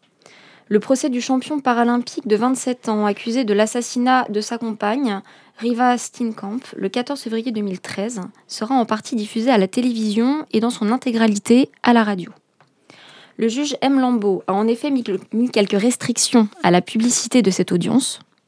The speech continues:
La télédiffusion sera limitée aux seuls exposés de l'accusation,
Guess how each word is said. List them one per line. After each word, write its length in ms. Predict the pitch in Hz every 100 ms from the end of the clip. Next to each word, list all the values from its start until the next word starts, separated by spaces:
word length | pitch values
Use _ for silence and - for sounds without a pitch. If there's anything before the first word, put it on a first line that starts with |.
| _ - - - - -
La 160 | 208
télédiffusion 640 | 262 277 262 262 254 262 330
sera 260 | - 220
limitée 680 | 214 233 247 - 262 277 330
aux 140 | - 208
seuls 280 | - 269 247
exposés 460 | - - 254 226
de 80 | 196
l'accusation, 800 | 185 185 190 92 - - 104 277